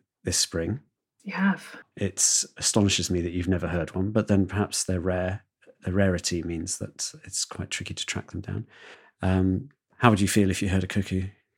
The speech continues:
Speaker 2: I would be delighted, I'm sure.
Speaker 1: Will you be buying lunch that day?
Speaker 2: <laughs> I'll be making lunch, maybe.
Speaker 1: I'm making lunch. Okay, good.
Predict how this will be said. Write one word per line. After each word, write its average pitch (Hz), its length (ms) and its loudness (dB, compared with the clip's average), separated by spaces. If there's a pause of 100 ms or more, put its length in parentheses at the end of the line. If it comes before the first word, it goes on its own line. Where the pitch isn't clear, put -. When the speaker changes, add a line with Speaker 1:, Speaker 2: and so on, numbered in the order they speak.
(220)
Speaker 2:
I 220 160 8
would 208 180 4
be 202 100 6
delighted, 196 480 2
I'm 190 120 -2
sure. 202 360 0 (140)
Speaker 1:
Will 98 80 6
you 101 60 6
be 101 120 4
buying 98 300 6
lunch - 360 0
that - 160 -12
day? - 240 -14 (640)
Speaker 2:
<laughs> - 0 -
I'll 330 680 8
be 294 80 6
making 247 380 8
lunch, 185 260 -2
maybe. 185 280 2
Speaker 1:
I'm 113 100 8
making 117 320 6
lunch. 87 280 -2
Okay, 87 320 -2
good. 85 220 -2